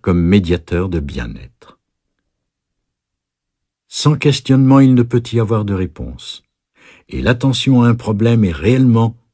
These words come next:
une demande de solution. Il est donc normal que les médecins examinent l'organisme à la recherche de problèmes auxquels ils pourront apporter des solutions. Mais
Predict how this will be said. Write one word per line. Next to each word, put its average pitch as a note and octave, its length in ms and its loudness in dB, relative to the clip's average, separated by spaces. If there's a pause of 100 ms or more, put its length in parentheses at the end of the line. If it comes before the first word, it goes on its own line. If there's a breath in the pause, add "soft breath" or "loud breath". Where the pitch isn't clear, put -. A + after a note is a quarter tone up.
(120)
une F2 240 -6
demande F#2 380 0
de E2+ 80 -6
solution. - 640 -10 (1000 soft breath)
Il D2 120 -12
est C#2 80 -2
donc D2 260 -6
normal D2 460 -2
que B2+ 100 -2
les F#2 120 0
médecins C#2+ 340 -6
examinent F2 520 -4
l'organisme C#2+ 580 -8
à F2 60 -6
la D#2 60 -6
recherche E2+ 420 -10
de E2 80 -10
problèmes D#2 460 -6
auxquels F#2+ 300 -6
ils F#2 140 -6
pourront F#2+ 320 -8
apporter G#2 400 -8
des G#2+ 100 -6
solutions. - 560 -10 (1120)
Mais D2 400 -2